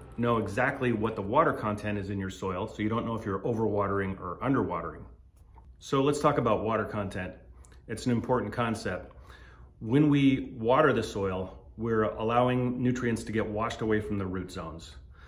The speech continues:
When it's washed away from the root zones, the plant can take up as much water as it needs. As the soil dries out, the nutrients surround the roots, making it less easy for the plant to take in water.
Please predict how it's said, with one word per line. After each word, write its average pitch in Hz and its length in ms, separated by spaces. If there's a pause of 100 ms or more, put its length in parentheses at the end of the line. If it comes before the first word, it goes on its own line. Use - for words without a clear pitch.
(220)
When 117 120
it's 110 160
washed 120 260
away 123 120
from 120 220
the 101 60
root 156 220
zones, 123 500 (100)
the 95 60
plant 117 300
can 113 120
take 110 240
up 104 100
as 98 100
much 101 280
water 98 240
as 92 100
it 90 120
needs. 87 420 (340)
As 110 180
the 107 80
soil 160 320
dries 95 320
out, 95 320 (680)
the 98 80
nutrients 117 640
surround 123 460
the 107 60
roots, 98 480
making 110 300
it - 260 (220)
less 120 280
easy 101 240
for 95 200
the 98 60
plant 98 360
to - 100
take 101 260
in 92 120
water. 90 380